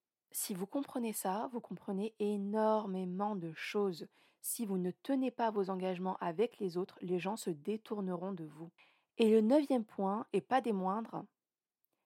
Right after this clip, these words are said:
c'est parce que tu ne matches pas avec l'atmosphère de la pièce. C'est une expression bou-, pour dire que tu dénotes avec l'atmosphère du moment,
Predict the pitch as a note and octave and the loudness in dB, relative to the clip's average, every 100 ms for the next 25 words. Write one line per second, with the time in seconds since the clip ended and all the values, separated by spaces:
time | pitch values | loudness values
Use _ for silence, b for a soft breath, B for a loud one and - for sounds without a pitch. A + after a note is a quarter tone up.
0 | - A3 - G#3 - G3+ - F#3 F#3 G#3 | -6 -4 -2 -6 -4 -6 -2 -2 0 0
1 | D4+ - A3 - G3 F#3 - G3 F#3 - | -2 -2 -4 -2 -4 -4 -4 -4 -4 -6
2 | G3 A#3+ - G#3 - - G#3+ G#3 E3 G3 | -2 -2 -2 -8 -6 -4 -4 -2 -6 -8
3 | - F#3+ - - - - - G3+ - G3+ | -6 -6 -4 -6 -8 -12 -18 -16 -6 -4
4 | - - G#3 - B3 F#3+ E3 _ F#3+ F#3 | -4 -6 -6 -2 -2 -2 -6 _ -4 -2
5 | G3 A3 - F#3 F#3 D#3+ G3 F#3+ - - | -2 -4 -4 -8 -6 -2 0 -2 -8 -20
6 | _ _ _ _ _ _ - F#3+ F#3+ - | _ _ _ _ _ _ 0 2 0 0
7 | A3 A3 G3+ F#3+ - G3 F#3+ G3 E3 F3 | -2 -2 -4 -4 -2 0 0 -2 -4 -2
8 | E3+ E3 E3 | -2 -4 -6